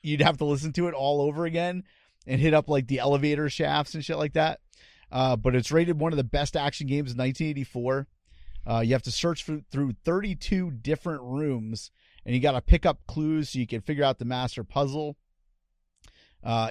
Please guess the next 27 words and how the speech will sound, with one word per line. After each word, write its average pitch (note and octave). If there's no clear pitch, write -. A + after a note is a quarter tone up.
each F#3+
room G3+
is C3+
a B2
different E3
arrangement C#3
of -
platforms. C#3
They -
got, C3+
like, B2
hydraulic C3+
lifts, C3
there's G#2
furniture, C#3+
uh, A2
there's G#2+
robots, C3
and D#3
you F3
have F#3
different F#3
abilities D3
which B2+
you C3
didn't D#3+
have B2+